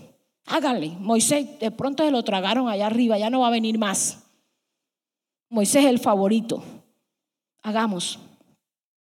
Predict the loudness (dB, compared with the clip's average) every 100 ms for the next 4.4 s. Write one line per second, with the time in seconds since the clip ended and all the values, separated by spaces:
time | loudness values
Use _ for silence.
0 | _ _ _ _ _ _ -4 -2 0 0
1 | 0 0 0 0 0 -2 -2 -6 -18 -20
2 | _ _ -20 -16 -6 0 2 2 2 -2
3 | -4 -6 -8 -8 -10 -12 -20 -16 -2 2
4 | 4 4 4 2